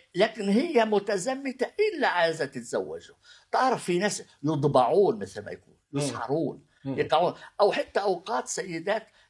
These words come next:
Speaker 1: تقول في آخر العمر وخايفين يفوتهم القطار.
Speaker 2: مم.
Speaker 1: ويقولوا: "هاي آخر، آخر
Speaker 2: فرصة.
Speaker 1: مناسبة إلي إني أتزوج."
Speaker 2: مم.
Speaker 1: ويقعوا في المشكلة. طب أنا، أنا دوري كقانوني،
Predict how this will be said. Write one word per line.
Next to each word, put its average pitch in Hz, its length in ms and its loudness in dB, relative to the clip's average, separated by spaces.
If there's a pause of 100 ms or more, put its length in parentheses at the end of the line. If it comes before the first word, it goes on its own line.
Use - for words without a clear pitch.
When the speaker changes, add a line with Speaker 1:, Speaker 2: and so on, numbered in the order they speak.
Speaker 1:
تقول 185 320 -2
في 175 280 -2
آخر 147 420 2
العمر 95 460 -8 (480)
وخايفين 180 560 0
يفوتهم 170 480 0
القطار. 135 580 -4 (200)
Speaker 2:
مم. 131 340 -8 (260)
Speaker 1:
ويقولوا: 233 680 2
"هاي 196 360 4
آخر، 220 540 2 (180)
آخر 226 180 4
Speaker 2:
فرصة. 180 280 2
Speaker 1:
مناسبة 190 680 -2
إلي 214 420 -4 (300)
إني 208 380 4
أتزوج." 151 840 -4
Speaker 2:
مم. 123 280 -6 (260)
Speaker 1:
ويقعوا 254 720 2
في 185 120 -6
المشكلة. 151 680 -6
طب 156 120 -12
أنا، 180 240 -4 (640)
أنا 214 220 4
دوري 175 440 4
كقانوني، 185 800 0